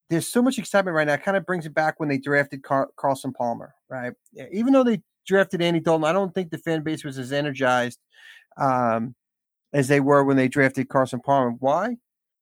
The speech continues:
It's because they drafted number one this year, and they took Joe Burrow out of L S U. And I think there's so much excitement in the air in Cincinnati that they went with the number one pick with Joe Burrow, and then they paired him with, with T Higgins out of Clemson, and, and s-, see what they're building there. They got a young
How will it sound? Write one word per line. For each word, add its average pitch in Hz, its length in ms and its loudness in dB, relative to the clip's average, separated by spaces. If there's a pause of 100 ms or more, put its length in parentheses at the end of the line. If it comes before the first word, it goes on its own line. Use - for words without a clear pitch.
(100)
It's - 100 -20
because 151 220 -10
they 143 100 -2
drafted 160 440 -2
number 156 220 -2
one 151 280 0
this 127 200 -4
year, 127 380 -6
and 131 100 -10
they 123 80 -8
took 131 240 -14
Joe 139 160 -4
Burrow 143 300 2
out 123 80 0
of 110 80 -4
L 127 120 -4
S 123 200 -8
U. 120 180 -4
And 120 100 -6
I 131 80 -6
think 165 200 -10
there's 165 160 -8
so 190 220 -6
much 196 200 -6
excitement 151 540 -4
in 139 100 0
the 135 140 0
air 135 100 0
in 131 60 -6
Cincinnati 127 640 -8 (460)
that 135 140 -6
they 139 120 -2
went 139 320 -2 (340)
with 139 200 -8
the 139 80 -10
number 139 180 -2
one 135 140 -2
pick 143 180 -10
with 135 100 -12
Joe 139 180 -6
Burrow, 135 360 -2
and 135 80 -4
then 139 100 -2
they 143 120 -4
paired 143 320 -4
him 147 160 -4
with, 143 140 -6 (100)
with 143 140 -16 (180)
T 170 220 -10
Higgins 143 360 -6
out 143 140 0
of 139 80 -6
Clemson, 143 640 -4
and, 131 240 -4
and 135 100 -10
s-, - 200 -20
see 180 200 -12
what 160 140 -10
they're 156 100 -10
building 147 380 -6
there. 143 220 -4
They 139 100 -6
got 135 180 -4
a 131 80 -8
young 143 340 -4